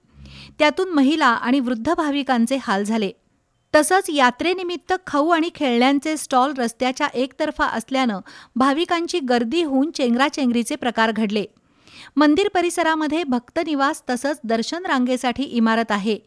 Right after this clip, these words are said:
ती आषाढी यात्रा काळामध्ये अपुरी पडते. त्यामुळं तात्पुरत्या स्वरूपाची दर्शन रांग प्राथमिक शाळेच्या प्रांगणामध्ये उभारली जाते. मात्र या ठिकाणी भाविकांना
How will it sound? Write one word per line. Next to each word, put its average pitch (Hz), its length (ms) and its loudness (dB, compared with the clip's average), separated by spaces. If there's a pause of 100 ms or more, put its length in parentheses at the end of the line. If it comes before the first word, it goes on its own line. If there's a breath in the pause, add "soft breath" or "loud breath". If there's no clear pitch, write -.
(300 soft breath)
ती 277 180 -4
आषाढी 277 420 0
यात्रा 247 360 0
काळामध्ये 240 640 0 (100)
अपुरी 240 300 -2
पडते. 208 460 -2 (560 loud breath)
त्यामुळं 330 380 2 (120)
तात्पुरत्या 285 560 0
स्वरूपाची 254 600 -2
दर्शन 240 480 0
रांग 233 220 2
प्राथमिक 254 560 -2
शाळेच्या 233 400 0
प्रांगणामध्ये 220 680 0
उभारली 226 480 -2
जाते. 214 300 -2 (680 loud breath)
मात्र 320 280 2
या 311 260 2
ठिकाणी 247 460 0
भाविकांना 240 720 0